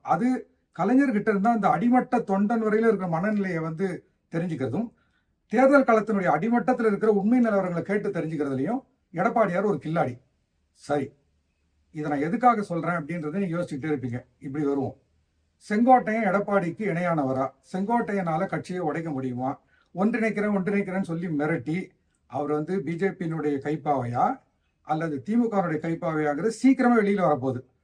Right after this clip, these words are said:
ரொம்ப சீக்கிரம் வெளியே வரப்போகுது. அதுக்கான பல சமிக்ஞைகள் எனக்கு ஒரு பத்திரிகையாளரா எனக்கு அந்த அனுபவங்கள் தெரிய ஆரம்பிச்சிருச்சு. செங்கோட்டையனுக்கு அது மறைக்கக்கூடிய அளவுக்கு சாமர்த்தியமும் கிடையாது, தானா வந்து வெளியில வந்து மாட்டிக்குவாரு. ஏன்னா நான் மாட்டிக்குவாருன்னு நான் சொல்றது வந்து செங்கோட்டையன் மேல இருக்க கோவத்தால கிடையாது,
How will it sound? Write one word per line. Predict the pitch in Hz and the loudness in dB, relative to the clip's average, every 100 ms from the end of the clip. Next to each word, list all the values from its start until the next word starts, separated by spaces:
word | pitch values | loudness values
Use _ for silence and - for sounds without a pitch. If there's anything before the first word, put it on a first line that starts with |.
| _ 147 | _ -6
ரொம்ப | 160 196 220 269 | -4 -2 0 0
சீக்கிரம் | 214 196 180 | 0 -4 -2
வெளியே | 165 156 | -2 -2
வரப்போகுது. | 139 143 160 262 - _ _ - | -2 -2 -2 -2 -6 _ _ -6
அதுக்கான | 175 190 185 - | -2 0 0 2
பல | 165 190 | 2 0
சமிக்ஞைகள் | 156 180 233 208 226 180 | 0 0 0 0 -2 2
எனக்கு | 233 233 | 2 2
ஒரு | 196 147 | 0 0
பத்திரிகையாளரா | 170 220 220 208 202 214 | -2 0 2 4 4 2
எனக்கு | 185 | 0
அந்த | 180 160 | -2 -2
அனுபவங்கள் | 180 196 170 165 | -2 -2 -4 -6
தெரிய | 170 | -4
ஆரம்பிச்சிருச்சு. | 165 135 143 117 247 - _ _ | -2 -4 -6 -6 -8 -10 _ _
செங்கோட்டையனுக்கு | 180 202 233 220 190 175 | -6 -2 0 0 -2 -2
அது | 151 | 0
மறைக்கக்கூடிய | 170 202 202 170 165 | 0 0 -4 -2 -2
அளவுக்கு | 175 190 - | -4 -6 0
சாமர்த்தியமும் | 170 202 208 202 202 202 | 2 4 2 0 -2 0
கிடையாது, | 156 139 123 - _ _ | -2 -2 -4 -10 _ _
தானா | 160 196 220 | 4 6 6
வந்து | 202 190 | 4 2
வெளியில | 196 190 180 | 0 0 -4
வந்து | 170 | -2
மாட்டிக்குவாரு. | 160 175 160 139 131 147 | -2 -2 -2 -4 -4 -6
ஏன்னா | 180 156 220 233 _ _ 165 | -4 0 0 -2 _ _ -8
நான் | 160 | 2
மாட்டிக்குவாருன்னு | 196 247 262 233 240 240 240 | 4 4 4 4 4 6 4
நான் | 226 208 | 4 2
சொல்றது | 202 208 202 | 2 2 0
வந்து | 196 175 233 | -2 -2 -4
செங்கோட்டையன் | 185 180 220 220 202 | -4 -2 0 0 -2
மேல | 185 165 | -4 -6
இருக்க | 131 | -8
கோவத்தால | 147 214 226 202 170 | -2 0 2 2 2
கிடையாது, | 131 117 | -2 -6